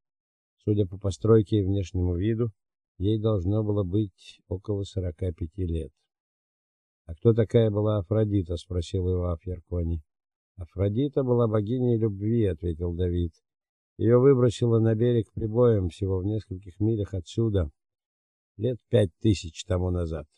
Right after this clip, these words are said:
«Ого! Насмотрелась девка немало», — сказал Иоаф. Турок проглотил шпильку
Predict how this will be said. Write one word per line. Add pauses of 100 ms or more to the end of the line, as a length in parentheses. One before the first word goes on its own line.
(560)
«Ого! (800)
Насмотрелась
девка
немало», —
сказал
Иоаф. (880)
Турок
проглотил
шпильку